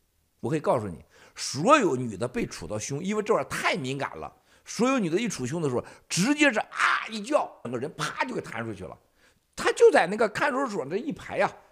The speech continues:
就让所有人在那门沿儿能看见电女的，就裸了跟你电。然后女的电着电着就，她躺过去了吗？然后这时候她，这个女的就会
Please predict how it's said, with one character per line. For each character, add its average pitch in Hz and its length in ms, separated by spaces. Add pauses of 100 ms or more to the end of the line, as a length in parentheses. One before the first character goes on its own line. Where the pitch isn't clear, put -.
(180)
就 359 180
让 214 180
所 254 280
有 254 120
人 165 120
在 247 120
那 175 80
门 151 180
沿 220 100
儿 202 80
能 156 200
看 180 280
见 113 140
电 165 200
女 82 160
的， - 160 (920)
就 - 120 (100)
裸 143 340
了 156 80
跟 190 140
你 113 80
电。 104 280 (420)
然 196 200
后 294 180
女 170 200
的 190 60
电 349 220
着 254 80
电 247 180
着 190 80
就， 208 220 (240)
她 269 140
躺 - 400
过 190 100
去 254 140
了 220 80
吗？ 175 260 (300)
然 202 180
后 269 80
这 240 140
时 269 80
候 220 100
她， 226 100
这 254 140
个 233 60
女 165 100
的 143 60
就 202 100
会 220 120